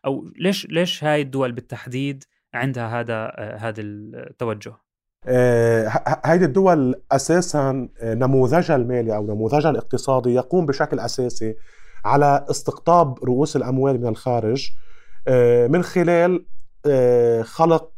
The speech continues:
Speaker 2: بيئات بتسهل لرجال الأعمال أنه يجيبوا ثرواتهم على، على الشركات ال-، الأوفشور، تسجيل هيدي الثروات بال-، بشركات ال-، الأوفشور، وهون بتكون هي عم تستقطب رؤوس الأموال ب-، ب-، بخلال هيدي الطريقة.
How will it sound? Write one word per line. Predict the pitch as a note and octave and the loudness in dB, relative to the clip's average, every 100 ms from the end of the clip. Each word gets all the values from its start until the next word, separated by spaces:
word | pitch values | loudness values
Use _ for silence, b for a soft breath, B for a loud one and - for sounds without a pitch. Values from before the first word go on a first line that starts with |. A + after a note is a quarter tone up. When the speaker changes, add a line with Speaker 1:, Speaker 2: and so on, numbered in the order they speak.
| C#3+ | 0
Speaker 2:
بيئات | B2 A#2 C3+ C3+ D#3+ D#3+ D#3+ | 0 2 0 4 2 2 0
بتسهل | B2 - E3 C#3+ C#3+ | -8 -4 -4 -2 -2
لرجال | C3+ A#2+ D3 C3+ | -2 -2 0 -2
الأعمال | A#2 A2+ B2 A#2 | -2 -6 -6 -6
أنه | A#2+ A#2+ B2 B2+ b b b | -4 -4 -4 -2 b b b
يجيبوا | A#2 A#2 D#3 D3 | 0 2 2 2
ثرواتهم | C#3+ C#3 C#3+ C#3+ | 2 2 2 0
على، | B2+ B2 B2 | -2 0 0
على | B2 B2 D3+ | 2 2 0
الشركات | - C3 B2+ C#3+ C3+ | -2 -4 0 0 0
ال-، | B2 A2+ A2 | -2 -4 -6
الأوفشور، | G#2+ A2 - - A#2 A#2 A#2 b b b - | -8 -8 -10 -6 -2 -2 -4 b b b -2
تسجيل | A#2+ F#2 C3 E3+ | -2 0 2 2
هيدي | D3 C#3+ | 2 0
الثروات | C3 - B2 A#2+ C3 A2 | 0 0 0 2 0 -2
بال-، | A2 G#2 G#2 G#2+ G#2+ G#2 | -4 -2 -2 -4 -4 -8
بشركات | G#2+ A#2+ A#2 C#3 C3+ | -6 -6 -4 -4 -4
ال-، | A#2 A2 A2 G#2+ G#2+ G#2+ | -6 -6 -6 -6 -8 -8
الأوفشور، | B2 - - C3 C#3 - b b b - | -10 -10 -4 -2 -2 -4 b b b -2
وهون | B2 E3+ F#3 | 2 4 2
بتكون | D3+ F3 | 0 0
هي | E3 E3 | 2 0
عم | C#3 | 0
تستقطب | D3+ - F3 - C3 | -4 -2 -4 -4 -2
رؤوس | C3+ D3 | -2 -2
الأموال | C3+ B2+ C#3 C#3 | -2 0 0 0
ب-، | C3 | -2
ب-، | G#2 G#2+ A2 G2+ | -6 -8 -6 -6
بخلال | A2+ A2+ C3 B2 | -6 -4 -2 0
هيدي | A#2 G#2+ | -4 -6
الطريقة. | - G#2 F2+ | -6 -4 -4